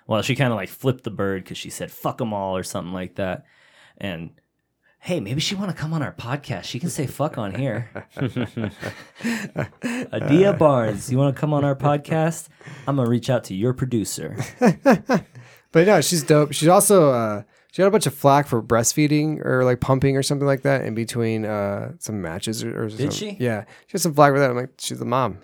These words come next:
Speaker 2: What are you
Speaker 1: Controversy. I
Speaker 2: what,
Speaker 1: like
Speaker 2: what
Speaker 1: it.
Speaker 2: are you doing?"
Speaker 1: Come to our podcast, Adia.
Speaker 2: Yeah.
Speaker 1: We wanna interview
Speaker 2: We'll boast
Speaker 1: you.
Speaker 2: you.
Speaker 1: You can say fuck as much as you want,
Speaker 2: <laughs>
Speaker 1: and nobody listens to it. So
Speaker 2: Yeah, exactly. So, but she's awesome. She's pretty cool.
Speaker 1: So good season,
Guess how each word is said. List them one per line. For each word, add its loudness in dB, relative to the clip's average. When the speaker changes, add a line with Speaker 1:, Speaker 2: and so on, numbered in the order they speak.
Speaker 2:
What -6
are -6
you -8
Speaker 1:
Controversy. -8
I -12
Speaker 2:
what, -10
Speaker 1:
like -6
Speaker 2:
what -10
Speaker 1:
it. -8
Speaker 2:
are -4
you -4
doing?" -4
Speaker 1:
Come 0
to -2
our 2
podcast, -8
Adia. -10
Speaker 2:
Yeah. -10
Speaker 1:
We -2
wanna 2
interview 0
Speaker 2:
We'll 4
boast 6
Speaker 1:
you. 0
Speaker 2:
you. -12
Speaker 1:
You -6
can -10
say -4
fuck -2
as -6
much -4
as -8
you -8
want, -2
Speaker 2:
<laughs> -18
Speaker 1:
and -2
nobody 4
listens -8
to -10
it. -12
So -10
Speaker 2:
Yeah, -8
exactly. -10
So, 0
but 2
she's 6
awesome. 2
She's -10
pretty -6
cool. -10
Speaker 1:
So 2
good 4
season, 0